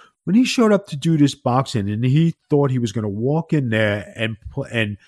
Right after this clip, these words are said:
you know, and do this and play box or think he was a boxer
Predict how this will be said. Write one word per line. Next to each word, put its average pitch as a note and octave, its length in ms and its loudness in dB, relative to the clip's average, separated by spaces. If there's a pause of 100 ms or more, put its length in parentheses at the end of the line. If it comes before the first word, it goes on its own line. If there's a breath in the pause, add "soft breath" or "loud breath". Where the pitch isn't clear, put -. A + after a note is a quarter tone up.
(680 soft breath)
you A#2+ 100 0
know, G2+ 400 0
and G#2+ 300 -6
do D3 160 4
this D3 240 2 (160)
and G#2 180 -6
play D3 320 2
box G#2 580 -4 (120)
or G#2+ 180 -2
think G3 440 4
he C3 140 0
was G#2 160 -2
a G2+ 60 -8
boxer E2 540 -14